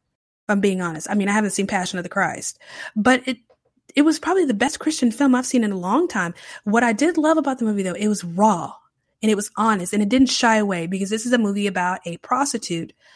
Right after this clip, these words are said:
named Angel, um, who ends up marrying this farmer, this Christian farmer. And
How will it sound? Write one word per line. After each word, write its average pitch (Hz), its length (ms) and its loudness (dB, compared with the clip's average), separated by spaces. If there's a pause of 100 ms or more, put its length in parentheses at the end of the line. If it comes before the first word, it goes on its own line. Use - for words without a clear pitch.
(320)
named 190 520 0
Angel, 226 460 6 (1120)
um, 185 340 2
who 208 600 0 (360)
ends 226 180 2
up 208 80 0
marrying 208 640 2
this 185 160 -4
farmer, 220 600 4
this 180 200 -6
Christian 208 420 -4
farmer. 175 540 -6 (580)
And 196 440 0